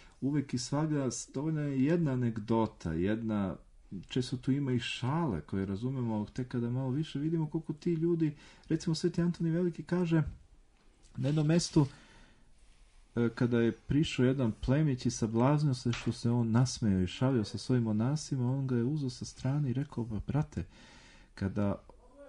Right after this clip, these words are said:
uzimamo luk i odapinjemo strelu, ako previše zateknemo luk i budemo kruti, on će pući. Ako se previše opusti, strela neće doći do cilja.” Tako i mi. Mi smo bića koja traži opuštanje, zato podrazumeva se, to sam i prvo rekao,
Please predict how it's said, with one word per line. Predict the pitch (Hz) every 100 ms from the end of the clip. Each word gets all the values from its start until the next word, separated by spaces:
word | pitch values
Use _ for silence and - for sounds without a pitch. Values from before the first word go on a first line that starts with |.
| -
uzimamo | 120 147 151 143 127
luk | 120 135 120 -
i | 98
odapinjemo | 95 110 123 - 139 123 113
strelu, | - - 123 120 110 - - _ -
ako | 113 - 92
previše | - 127 151 139 107
zateknemo | 107 123 131 123 117 101
luk | 101 131 147 147 - - -
i |
budemo | 95 104 98 92
kruti, | - 110 135 - 131
on | 135
će | 127
pući. | 123 - 165 - 82
Ako | 80 - 95
se | -
previše | - 120 127 123 - 90
opusti, | 90 113 143 147 - 127 -
strela | - - 110 120
neće | 117 120 120
doći | 107 104 - 98
do | 92
cilja.” | - - 110 87 -
Tako | - 117 -
i | 131
mi. | 139 127
Mi | 92 - - - -
smo | - 127
bića | 123 151 165 143
koja | - 127
traži | 123 147 160 143
opuštanje, | 120 - 135 143 - 90 80
zato | 98 117 123 113
podrazumeva | - 95 95 95 120 127 87
se, | -
to | - 85
sam | - 85
i |
prvo | - 127 104
rekao, | 82 82 - 143